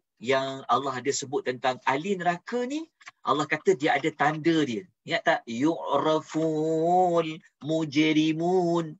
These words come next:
Ha, masih ingat lagi ayat nombor empat puluh satu? Okey. Ayat nombor empat puluh enam ni, okey, tuan-tuan tulislah di mana-mana kiri ke kanan nota tu,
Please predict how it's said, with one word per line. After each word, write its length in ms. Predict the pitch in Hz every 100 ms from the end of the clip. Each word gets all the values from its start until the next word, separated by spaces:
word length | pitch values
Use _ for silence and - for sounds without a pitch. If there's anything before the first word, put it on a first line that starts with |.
| -
Ha, 80 |
masih 240 | - - 156
ingat 160 | 170
lagi 160 | 165 165
ayat 160 | 151 143
nombor 240 | 151 165
empat 140 | - -
puluh 120 | 131
satu? 160 | 123 110 - _ _ _ 95
Okey. 320 | - 113 - _ _ _ _ _ _ _ _ _ _ _ _ _ -
Ayat 400 | 202 247 339 -
nombor 440 | 190 202 208 240 -
empat 140 | - -
puluh 120 | 165
enam 120 | 139 90
ni, 160 | 101 - _ _ _ _ _ _ _ _ _ _ _
okey, 320 | - 135 180 226
tuan-tuan 320 | - 147 165 160
tulislah 560 | 170 190 214 233 196
di 160 | 147 151
mana-mana 480 | 151 156 151 170 170
kiri 320 | - 151 170 170
ke 160 | 143
kanan 280 | 147 147 143
nota 360 | 135 131 165 170
tu, 360 | 240 277 330